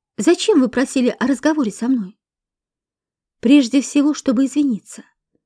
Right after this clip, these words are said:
А потом я хочу тебя купить у Синая». «Зачем?» «Ну, скажем так».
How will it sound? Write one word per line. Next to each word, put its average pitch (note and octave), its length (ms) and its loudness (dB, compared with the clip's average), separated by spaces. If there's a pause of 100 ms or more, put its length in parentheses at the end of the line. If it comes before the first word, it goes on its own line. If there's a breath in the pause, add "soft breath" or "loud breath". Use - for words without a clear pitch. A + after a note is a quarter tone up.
(320)
А - 120 -2
потом D#4+ 420 -4 (680)
я C#4+ 160 4
хочу D#4+ 280 -2
тебя D4+ 260 2
купить D4+ 440 -4
у G#3+ 80 -2
Синая». A3+ 500 -4 (960)
«Зачем?» A3 560 -2 (1200)
«Ну, D#4+ 320 8
скажем C4+ 480 -2
так». - 360 -12